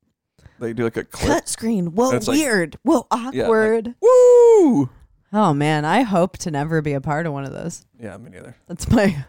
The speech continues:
Speaker 1: Not a
Speaker 2: I
Speaker 1: YouTuber.
Speaker 2: walked in, I said, "Wow, that's a shitty YouTube video." <laughs> China. They're taking all the YouTube videos. <laughs> They're making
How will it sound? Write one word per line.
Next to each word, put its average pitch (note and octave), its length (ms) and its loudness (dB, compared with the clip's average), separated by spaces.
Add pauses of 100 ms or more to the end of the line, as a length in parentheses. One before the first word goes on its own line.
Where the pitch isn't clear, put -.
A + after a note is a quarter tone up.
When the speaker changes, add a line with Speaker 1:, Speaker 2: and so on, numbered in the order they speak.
(320)
Speaker 1:
Not B2+ 140 -10
a - 20 -10
Speaker 2:
I G#2 60 -8
Speaker 1:
YouTuber. G#2 320 -8
Speaker 2:
walked G#3+ 340 -4
in, B3 120 -4
I G3+ 100 -2
said, F#3+ 180 -6
"Wow, G3 680 -4
that's G#3 200 -4
a G#3+ 60 0
shitty G#3 460 -6
YouTube G#3 360 -6
video." D#3 480 -8 (180)
<laughs> - 580 -14
China. A3+ 600 0 (300)
They're G3+ 140 0
taking A#3+ 280 -4
all B3+ 140 -6
the C#4 140 -10
YouTube C#4 380 -4
videos. G#3+ 440 0
<laughs> - 120 -8
They're A#3+ 80 -2
making B3+ 240 -4